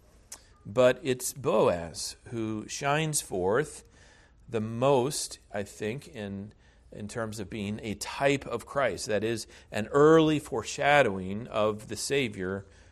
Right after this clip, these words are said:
who was yet to come. So this morning, or this evening, we meet Boaz.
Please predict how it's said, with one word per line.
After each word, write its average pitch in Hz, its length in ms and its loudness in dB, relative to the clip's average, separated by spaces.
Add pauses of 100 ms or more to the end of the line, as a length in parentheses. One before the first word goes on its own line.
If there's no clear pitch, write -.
(160)
who 104 440 -4 (400)
was 98 340 -8
yet 101 220 -10
to - 80 -20
come. 123 420 -2 (1200)
So 156 300 8
this 147 280 0
morning, 170 440 4
or 147 80 8
this 135 240 0
evening, 139 400 2
we 131 140 -2
meet 139 420 -6
Boaz. 107 680 0